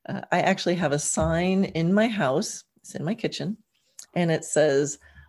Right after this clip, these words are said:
"I understand the concept of cooking and cleaning,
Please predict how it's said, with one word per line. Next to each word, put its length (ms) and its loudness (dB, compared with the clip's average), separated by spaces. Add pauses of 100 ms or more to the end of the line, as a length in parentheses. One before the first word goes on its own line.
(320)
"I 180 0
understand 640 0
the 60 -2
concept 640 -4
of 120 -6
cooking 360 -6
and 120 -4
cleaning, 600 -6